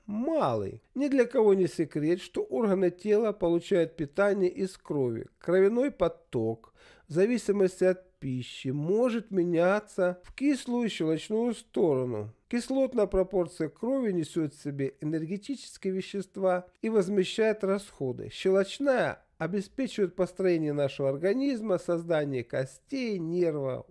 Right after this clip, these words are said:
мышц, поддержание физического и умственного здоровья и поддержание иммунитета организма. Большинство натуропатов называют следующую пропорцию:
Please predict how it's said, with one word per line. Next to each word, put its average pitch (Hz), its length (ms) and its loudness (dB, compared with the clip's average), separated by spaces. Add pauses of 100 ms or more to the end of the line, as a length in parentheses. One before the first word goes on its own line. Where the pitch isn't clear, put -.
мышц, 208 640 -6
поддержание 190 680 2
физического 196 580 -2
и 180 180 -4
умственного 147 600 -2
здоровья 208 720 0 (160)
и 262 600 -6
поддержание 175 840 -2
иммунитета 190 800 -2
организма. 123 800 -4 (200)
Большинство 277 600 0
натуропатов 170 960 0
называют 208 500 0
следующую 220 540 -6
пропорцию: 165 840 -4